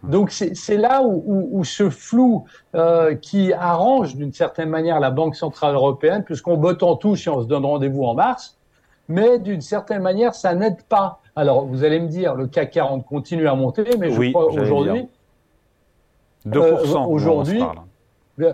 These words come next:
Speaker 1: aujourd'hui, les investisseurs n'en ont plus du tout cure de, euh, voir ce que nous dit la Banque Centrale Européenne ou la Fed, parce que, parce que, parce que, et on en a déjà parlé aussi pour la, la Fed, pardon,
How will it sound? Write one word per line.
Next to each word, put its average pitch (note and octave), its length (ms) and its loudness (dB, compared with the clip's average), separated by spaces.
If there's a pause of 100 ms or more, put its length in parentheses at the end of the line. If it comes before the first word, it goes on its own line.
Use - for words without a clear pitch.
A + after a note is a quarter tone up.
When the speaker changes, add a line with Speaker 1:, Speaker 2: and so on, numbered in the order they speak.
Speaker 1:
aujourd'hui, E3+ 580 0
les D#3+ 220 -2
investisseurs D#3+ 680 -2
n'en D#3 180 -4
ont F3+ 180 -8
plus G#3+ 300 0
du D3+ 240 -4
tout F#3+ 220 -6
cure A#3 480 2
de, D3+ 120 0
euh, E3 520 0
voir D#3 380 0
ce - 120 -16
que F3 80 -2
nous D3+ 180 -2
dit G#3 260 -2
la C#3 160 -2
Banque E3 260 -4
Centrale D#3+ 420 -2
Européenne C#3+ 540 2 (420)
ou G#3+ 120 2
la G3 180 4
Fed, A3 340 0 (140)
parce - 320 -2
que, A3 380 2 (160)
parce - 260 -2
que, E3+ 120 -4
parce E3+ 380 -2
que, - 300 -4 (260)
et A#2+ 200 2
on A#2+ 200 0
en G3 140 2
a G3 140 0
déjà D#3 320 0
parlé C3 300 -2
aussi E3+ 340 -4
pour E3+ 180 0
la, C#3 320 -4
la C3+ 160 -4
Fed, G#3+ 380 -2
pardon, E3 420 0